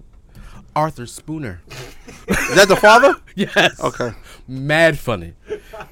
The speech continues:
Speaker 3: He mad funny looking.
Speaker 1: He was also in Seinfeld, played the same character, nut job. <laughs> My number three.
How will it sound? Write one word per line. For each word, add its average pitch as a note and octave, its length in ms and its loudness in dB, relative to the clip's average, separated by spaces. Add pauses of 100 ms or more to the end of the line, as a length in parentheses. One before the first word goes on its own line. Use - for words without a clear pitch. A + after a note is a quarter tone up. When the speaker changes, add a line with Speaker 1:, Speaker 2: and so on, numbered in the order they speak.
(500)
Speaker 3:
He C#4 120 -14
mad G3 280 -12
funny F#3+ 220 -14
looking. A#3 380 -12
Speaker 1:
He D#3 80 -2
was D#3 180 -2
also E3+ 460 2
in D3 80 0
Seinfeld, F#3 580 0
played C#3+ 180 0
the C3+ 80 -4
same E3 360 -4
character, A#2 520 -2 (380)
nut C3+ 320 -6
job. F2+ 320 -10 (760)
<laughs> - 800 -20
My A2+ 180 -8
number A#2 340 -6
three. A#2+ 600 -4